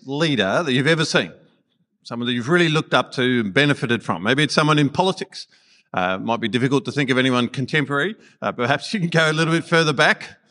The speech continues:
Uh, John Howard, Paul Keating, Bob Hawke, or someone overseas, Barack Obama, perhaps, Nelson Mandela. Or maybe it's someone from the sporting world, a great leader like, uh, the Australian cricket captain, Steve Waugh,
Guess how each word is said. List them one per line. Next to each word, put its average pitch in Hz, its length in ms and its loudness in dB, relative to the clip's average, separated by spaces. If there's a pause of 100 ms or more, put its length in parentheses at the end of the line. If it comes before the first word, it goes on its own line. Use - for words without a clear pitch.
(260)
Uh, - 120 -12
John 123 240 -2
Howard, 139 400 0
Paul 147 160 -2
Keating, 143 460 -4
Bob 135 220 -2
Hawke, 131 360 -6
or 92 180 -4 (220)
someone 147 240 2
overseas, 143 580 2
Barack 127 300 0
Obama, 127 480 0
perhaps, 123 360 -4
Nelson 123 360 0
Mandela. 120 460 0 (420)
Or 139 100 0
maybe 175 220 4
it's 175 100 -2
someone 180 300 2
from 160 480 0
the 156 80 -6
sporting 196 460 0
world, 92 180 -2
a 98 40 -6
great 131 280 0
leader 143 420 2
like, 104 340 -2
uh, 104 200 -4
the 107 120 -8
Australian 151 360 -2
cricket 160 260 -6
captain, 160 380 -2
Steve 151 340 -2
Waugh, 143 300 0